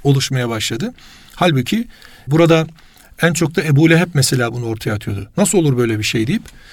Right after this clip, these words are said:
itirazları vardı. Tabii iman her şeyi eşitliyor. Buradaki Allah'ın kuluna bakışı kalbindeki imanın kıvamına göre.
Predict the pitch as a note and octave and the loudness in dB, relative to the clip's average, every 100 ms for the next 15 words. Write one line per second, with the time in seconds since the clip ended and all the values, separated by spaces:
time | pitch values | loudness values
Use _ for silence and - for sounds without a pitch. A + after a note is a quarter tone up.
0 | - E3+ C#3 D3 D#3 C#3 D#3+ D#3+ A#2 A2 | -10 -2 0 4 4 4 4 4 0 0
1 | G#3+ B3+ - - - - - E3 F3 - | -4 -6 -14 -18 -20 -4 0 0 0 -4
2 | _ - _ _ - - D#3+ D#3+ F3+ A#3+ | _ -20 _ _ -20 -2 2 4 4 2
3 | - - - - - - _ - - G#3+ | -4 -18 -20 -20 -20 -20 _ -4 0 2
4 | - G3+ E3+ D3+ D3 - C#3 G2+ - - | 2 2 2 2 0 0 -2 -2 -8 -20
5 | _ _ _ _ _ E3 D#3+ D#3+ D3 D#3+ | _ _ _ _ _ -2 0 0 -2 -2
6 | D3+ - - _ _ - - C3+ D3 D#3 | -4 -8 -20 _ _ -6 2 4 4 4
7 | G#3+ - E3+ E3+ F#3+ D#3 C3+ B2+ G3+ A#3+ | 0 -2 0 2 2 2 2 0 -2 -6
8 | - - - _ - - - - D#3 D3+ | -10 -20 -20 _ -20 -20 -20 -4 0 2
9 | E3 E3+ - D#3 D3+ D3+ D#3 G3 A#3 - | 2 0 -2 0 2 2 2 0 -2 -6
10 | - D#3+ E3 E3 F3+ B2+ F#2+ | 0 2 4 2 2 0 -2